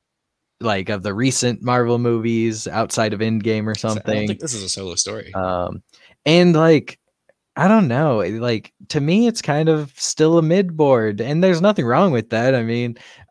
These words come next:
Speaker 1: I, mid boards are still, like, rewatchable five times a week <laughs> for me. So, um,
Speaker 2: Also, to
Speaker 1: but
Speaker 2: whoever has said that this is the best Marvel solo movie, and you may have missaid that, but now I'm calling out those people.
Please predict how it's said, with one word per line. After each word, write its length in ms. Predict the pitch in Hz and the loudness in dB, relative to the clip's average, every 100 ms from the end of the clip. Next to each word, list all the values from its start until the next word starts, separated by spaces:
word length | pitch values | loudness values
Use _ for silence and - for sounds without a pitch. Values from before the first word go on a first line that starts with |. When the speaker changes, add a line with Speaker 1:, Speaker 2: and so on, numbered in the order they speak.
| - | -18
Speaker 1:
I, 160 | - 101 | -14 -10
mid 300 | 127 135 139 | -4 -2 0
boards 420 | 135 139 139 131 | 0 0 0 -2
are 120 | 123 117 | -2 -2
still, 340 | - 127 127 | -6 -2 0
like, 220 | 123 117 | 0 -4
rewatchable 760 | 110 127 123 127 131 131 131 123 | -2 -2 0 0 0 -2 -2 0
five 260 | 131 131 | 0 0
times 280 | 143 131 123 | 0 -2 0
a 40 | 127 | 0
week 360 | 190 135 - | 0 -2 -6
<laughs> 0 | |
for 260 | - 143 139 - - | -2 0 0 0 0
me. 100 | 156 165 | 0 0
So, 340 | 151 - 131 - 180 233 294 294 262 - - | -2 0 0 0 -2 -2 -8 -10 -14 -20 -10
um, 520 | 120 127 113 104 101 110 _ _ - | -4 -2 -2 -4 -6 -10 _ _ -4
Speaker 2:
Also, 440 | 147 165 151 131 | 0 0 -2 -8
to 260 | 120 - 131 | -12 -12 -8
Speaker 1:
but 80 | 110 | -4
Speaker 2:
whoever 480 | 104 101 165 156 143 - | -4 -6 -8 -10 -12 -16
has 200 | 120 - | -12 -8
said 440 | - 120 113 104 | -8 -8 -10 -12
that 120 | 90 | -16
this 180 | 104 - | -12 -12
is 140 | 101 95 | -12 -16
the 100 | 90 | -16
best 360 | 98 95 - | -12 -10 -10
Marvel 220 | 98 95 | -12 -16
solo 500 | 95 98 104 110 113 - _ _ - | -14 -14 -14 -14 -14 -16 _ _ -18
movie, 280 | 117 117 123 | -10 -4 -2
and 160 | 123 123 | -2 -2
you 180 | 131 | -4
may 120 | 156 156 | 0 0
have 140 | 147 | -2
missaid 380 | 131 123 123 101 | -6 -4 -4 -6
that, 160 | 104 | -12
but 140 | 113 110 | -12 -10
now 200 | 123 113 | -8 -8
I'm 220 | 107 113 | -8 -8
calling 260 | 113 107 101 | -10 -12 -12
out 140 | 101 | -14
those 180 | 113 117 | -14 -14
people. 400 | - 98 87 85 | -16 -20 _ _